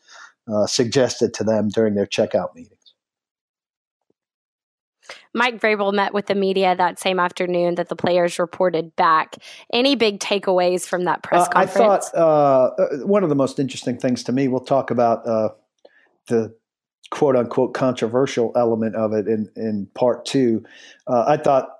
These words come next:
Speaker 1: interesting to me, he talked about, you know, kind of not forcing the relationship with Mariota and other players and letting it develop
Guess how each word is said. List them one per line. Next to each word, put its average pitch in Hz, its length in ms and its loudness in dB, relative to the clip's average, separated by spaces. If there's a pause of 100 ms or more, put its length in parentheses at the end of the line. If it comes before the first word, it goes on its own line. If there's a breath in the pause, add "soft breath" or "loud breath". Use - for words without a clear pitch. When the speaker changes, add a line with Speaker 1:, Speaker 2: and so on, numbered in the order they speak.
(800)
Speaker 1:
interesting 139 720 0
to 123 120 -2
me, 135 380 2
he 117 120 -2
talked 127 320 -2
about, 117 320 0
you 120 60 -2
know, 113 100 -2
kind 123 180 0
of 113 80 -2
not 117 240 -4
forcing 143 480 0
the 123 100 0
relationship 135 580 0
with 120 120 -2
Mariota 127 580 2
and 113 120 -2
other 127 180 0
players 131 480 -2
and 113 120 -4
letting 117 240 -2
it 117 100 -2 (580 soft breath)
develop 127 540 0